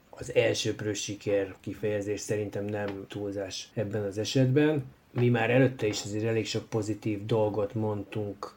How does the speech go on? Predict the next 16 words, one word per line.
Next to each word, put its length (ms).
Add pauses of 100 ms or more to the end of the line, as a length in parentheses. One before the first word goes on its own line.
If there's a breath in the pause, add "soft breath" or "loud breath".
erről 280
a 60
dologról, 760 (180)
szerintem 500
ebből 320
néhány 360
kifejezetten 800
ült 300
is, 360 (140)
de 160
az 220
a 100
része, 640
ami 440 (120)
szintén 460
elhangzott, 680